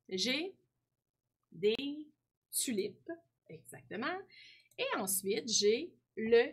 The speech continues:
garçon. Qu'est-ce qu'on pourrait dire, quelle image est différente des autres pour une très bonne raison ? Est-ce que tu le sais ?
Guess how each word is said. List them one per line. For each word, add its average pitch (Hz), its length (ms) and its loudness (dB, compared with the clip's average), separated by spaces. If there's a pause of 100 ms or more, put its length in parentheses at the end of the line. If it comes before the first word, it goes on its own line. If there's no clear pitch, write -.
(160)
garçon. - 420 -2 (2250)
Qu'est-ce 466 580 -2
qu'on 185 180 -4
pourrait 269 540 4
dire, 165 540 -4 (160)
quelle 220 240 0
image 269 580 -6
est 175 140 -4
différente 220 680 -6
des 160 360 -6
autres - 440 -12 (180)
pour 202 200 -4
une 190 80 -2 (180)
très 330 200 -2
bonne 196 180 -4
raison ? 160 300 -8 (1500)
Est-ce - 160 -20
que 370 60 -6
tu - 60 -8
le 147 60 -4
sais ? - 280 -6